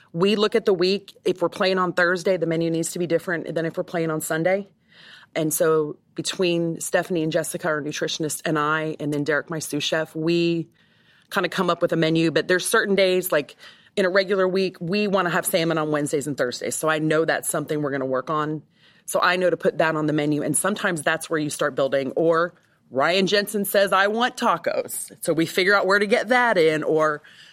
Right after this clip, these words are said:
Tristan Wirfs asks for a certain dish. And that helps me sometimes build the menu. Like, okay, we can do that, or here's the idea, and that's sort of Asian, and we'll make that whole day a little Asian,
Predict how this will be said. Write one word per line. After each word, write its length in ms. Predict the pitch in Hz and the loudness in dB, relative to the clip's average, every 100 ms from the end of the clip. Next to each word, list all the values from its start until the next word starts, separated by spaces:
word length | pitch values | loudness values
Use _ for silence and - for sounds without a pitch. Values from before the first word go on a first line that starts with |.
| _ - | _ -8
Tristan 400 | - 208 202 226 | 0 0 2 0
Wirfs 320 | 208 208 202 | 2 2 2
asks 260 | 196 196 - | 2 2 -2
for 160 | 220 | -2
a 60 | 190 | -2
certain 320 | - 208 196 | 0 0 0
dish. 300 | 190 190 151 | 2 2 2
And 160 | 170 175 | 2 2
that 120 | 214 | 0
helps 280 | 240 - - | -2 -4 -2
me 80 | 202 | -2
sometimes 400 | 202 185 185 - | -2 -2 -6 0
build 200 | 175 165 | -2 0
the 60 | |
menu. 400 | 160 147 92 - - _ - - | -2 -2 -4 -8 -14 _ -14 -2
Like, 240 | 190 - | -2 4
okay, 380 | 240 240 185 160 | 2 4 2 2
we 160 | 170 | -2
can 180 | 180 196 | -2 -2
do 160 | 165 180 | 0 2
that, 200 | 180 165 | 2 2
or 60 | 160 | 0
here's 260 | 175 190 | 0 0
the 140 | 190 180 | 2 2
idea, 400 | 160 175 175 147 | 2 2 2 2
and 160 | 135 | 2
that's 200 | 160 160 | 0 -2
sort 200 | - 196 | -2 0
of 100 | 170 | 2
Asian, 440 | - 190 165 165 160 | 2 2 2 0 -2
and 140 | 156 | -2
we'll 100 | 156 | 0
make 180 | 151 151 | 0 -2
that 220 | 160 160 | 0 -2
whole 160 | 160 180 | 0 -2
day 160 | 156 160 | 2 2
a 60 | |
little 340 | 151 180 190 180 | 2 0 2 2
Asian, 520 | 160 147 156 143 151 | 0 0 0 -2 -4